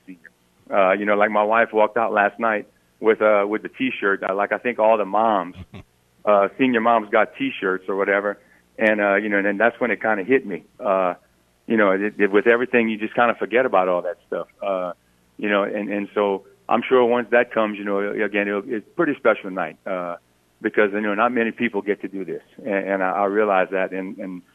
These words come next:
I guess, you know, the longer I've done it, the more I appreciate those things, because I see a lot of times coaches who have to miss things, you know, miss some of their, the events that their kids have because they're coaching on Friday night. Uh, we're kinda talking about it. One of our coaches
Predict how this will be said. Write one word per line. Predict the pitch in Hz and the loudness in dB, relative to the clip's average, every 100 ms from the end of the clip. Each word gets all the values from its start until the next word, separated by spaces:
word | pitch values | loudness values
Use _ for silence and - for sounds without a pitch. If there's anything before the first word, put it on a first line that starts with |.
| _ | _
I | - | -6
guess, | 104 117 - | 2 2 2
you | 113 | 0
know, | 104 | 2
the | 95 | 4
longer | 117 127 110 | 4 2 2
I've | 98 92 | 0 0
done | 98 | -2
it, | 101 | -2
the | 98 | -4
more | 104 110 | -2 0
I | 104 | 0
appreciate | 90 123 113 - 98 98 | -2 -6 -6 -4 -6 -4
those | 98 92 | -6 -6
things, | - 113 90 87 _ _ _ - | -2 -2 -2 -10 _ _ _ -10
because | 104 107 98 | -2 0 2
I | 123 - | 2 0
see | 117 | 0
a | 104 | 2
lot | 101 101 | 2 0
of | 95 | 0
times | 104 98 - | -2 -2 -2
coaches | 117 104 101 - | -4 -4 -10 -6
who | 104 | -2
have | 104 - | -2 -4
to | |
miss | 101 98 127 - | -8 -4 -6 -6
things, | - 95 90 _ _ _ _ _ _ - | -10 -10 -12 _ _ _ _ _ _ -6
you | 131 | -2
know, | 110 | 0
miss | 92 104 143 - | 0 2 2 2
some | 120 | 0
of | 113 | 2
their, | 107 107 101 98 | 4 4 2 0
the | 104 | -2
events | 101 101 117 113 | -2 0 -2 -2
that | 107 92 | -4 0
their | 107 | 0
kids | 104 139 143 139 | 0 -4 -4 -2
have | 101 101 | -2 -2
because | 107 - 110 110 | -8 -2 0 0
they're | 110 | -2
coaching | - 113 104 | -2 -6 -8
on | 98 | -16
Friday | - 104 95 | -8 -8 -8
night. | 95 85 - _ _ _ _ | -10 -12 -12 _ _ _ _
Uh, | - 98 90 82 _ - - | 0 2 2 -2 _ -20 0
we're | 110 | 0
kinda | 113 113 | 2 0
talking | 104 123 127 117 | 4 2 2 -2
about | 101 101 | 2 2
it. | 104 | 2
One | 104 117 | 0 0
of | 110 | 0
our | 104 | -2
coaches | 92 113 107 95 | -2 -6 -6 -14